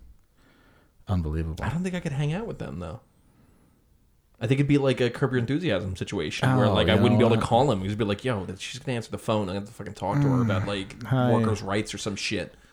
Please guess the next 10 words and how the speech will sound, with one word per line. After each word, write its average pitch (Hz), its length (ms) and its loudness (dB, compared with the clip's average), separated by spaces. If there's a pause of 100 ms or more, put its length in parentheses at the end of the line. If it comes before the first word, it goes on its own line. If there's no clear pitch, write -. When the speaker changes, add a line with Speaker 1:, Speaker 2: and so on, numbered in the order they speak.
(280)
Speaker 1:
Yeah, 120 220 2
hi, 117 280 2
Al-, 101 320 2
Alex. 101 500 0
Okay, 101 280 2
Alexandria, 95 600 2
sorry. 92 540 0
Um, 95 400 2 (380)
yeah, 135 280 2
hi. 127 300 2